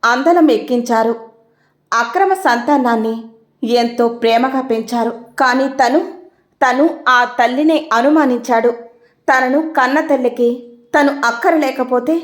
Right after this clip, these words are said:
తనని తీసుకొచ్చి కన్న తల్లి కంటే ఎక్కువ ప్రేమించి పెంచిన అమ్మని తను అమ్మ అని పిలవకుండా బాధ పెట్టాడు. తనను పెంచిన తల్లే నిజమైన అమ్మ.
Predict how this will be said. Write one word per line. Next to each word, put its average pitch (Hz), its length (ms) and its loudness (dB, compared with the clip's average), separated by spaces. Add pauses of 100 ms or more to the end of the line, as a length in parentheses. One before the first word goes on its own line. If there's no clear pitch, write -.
(520)
తనని 247 320 2
తీసుకొచ్చి 269 760 -2
కన్న 269 320 0
తల్లి 277 320 0
కంటే 254 360 0
ఎక్కువ 226 440 0
ప్రేమించి 240 600 -2
పెంచిన 240 520 -2 (120)
అమ్మని 233 420 0 (560)
తను 294 440 2
అమ్మ 254 220 2
అని 330 360 2
పిలవకుండా 247 680 0
బాధ 233 480 0
పెట్టాడు. 233 600 -2 (540)
తనను 247 200 0
పెంచిన 240 560 0
తల్లే 254 340 2
నిజమైన 277 480 2 (180)
అమ్మ. 247 260 0